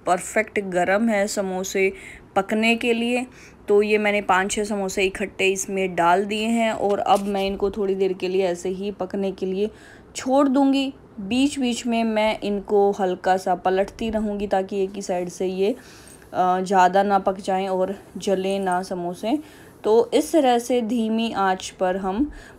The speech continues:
मतलब धीमी भी नहीं, मीडियम, मीडियम आंच पर हम इन्हें ऐसे ही पकाते रहेंगे और बीच में दो तीन बार, दो तीन बार हम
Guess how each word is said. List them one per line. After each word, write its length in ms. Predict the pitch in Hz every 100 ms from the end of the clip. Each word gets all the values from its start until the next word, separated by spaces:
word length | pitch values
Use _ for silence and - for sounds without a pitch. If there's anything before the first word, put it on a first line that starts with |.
| -
मतलब 220 | 277 254
धीमी 300 | 285 269 285
भी 120 | 269
नहीं, 340 | 269 254 285
मीडियम, 500 | 339 254 220 196 170 147 - -
मीडियम 440 | 214 214 233 240
आंच 320 | - 190 180
पर 200 | - 202
हम 260 | 202 185 180
इन्हें 280 | - 185 247 311 - - -
ऐसे 300 | - 185 208
ही 260 | 202 - 220
पकाते 580 | - 170 170 170 - 208
रहेंगे 480 | 214 233 254 302 294 - - - - - - - - -
और 280 | 196 196 196
बीच 280 | 214 254 247
में 200 | 226 214
दो 160 | 196
तीन 200 | 196 208
बार, 180 | 190 185
दो 180 | 185 180
तीन 220 | 190 185
बार 160 | 185 196
हम 320 | 196 190